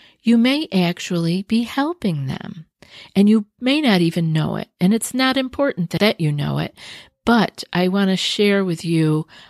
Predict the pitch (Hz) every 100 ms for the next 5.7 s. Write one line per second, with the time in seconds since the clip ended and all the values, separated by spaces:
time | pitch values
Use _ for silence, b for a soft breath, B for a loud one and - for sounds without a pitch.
0 | B 170 170 170 160 156 202 175 160 220
1 | 233 - 165 156 - 165 156 151 - B
2 | B 170 165 - - 160 156 156 151 151
3 | 180 185 160 156 - - B B 185 165
4 | - 190 180 165 160 160 151 160 147 -
5 | 165 147 151 220 202 156 175